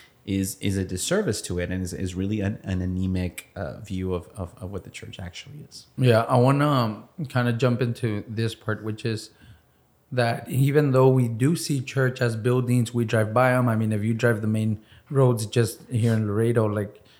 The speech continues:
Speaker 2: you have a few Del Mar, you got Saint Patrick's, right? Then you
Speaker 1: Mm-hmm.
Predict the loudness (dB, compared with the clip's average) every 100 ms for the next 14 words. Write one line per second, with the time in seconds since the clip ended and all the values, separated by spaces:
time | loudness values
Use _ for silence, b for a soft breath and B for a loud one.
0 | b b 0 2 4 0 -2 -2 0 2
1 | 2 2 2 2 0 -2 -2 -4 -2 -4
2 | -2 -4 -4 -4 -4 -2 -4 -2 -2 -2